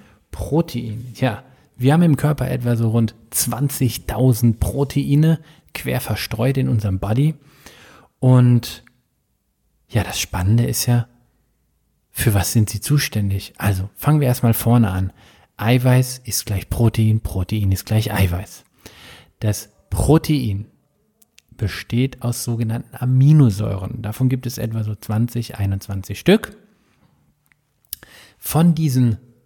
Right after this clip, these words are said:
sagen wir mal, einundzwanzig Stück sind acht essentiell. Essentiell bedeutet, die musst du über die Nahrung aufnehmen, denn aus diesen acht aufgenommenen Aminosäuren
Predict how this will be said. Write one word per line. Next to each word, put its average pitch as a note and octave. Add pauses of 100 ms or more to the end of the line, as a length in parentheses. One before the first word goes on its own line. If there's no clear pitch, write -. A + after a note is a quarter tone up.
(200)
sagen B2+
wir B2+
mal, G#2+
einundzwanzig G#2
Stück D3 (200)
sind A2 (120)
acht - (120)
essentiell. G#2 (380)
Essentiell C3
bedeutet, B2
die A#2+
musst B2
du D#3+ (260)
über B2+
die A#2
Nahrung A2
aufnehmen, D#3+ (340)
denn C3+ (720)
aus A#2+
diesen A#2+ (160)
acht - (340)
aufgenommenen A#2+ (280)
Aminosäuren A#2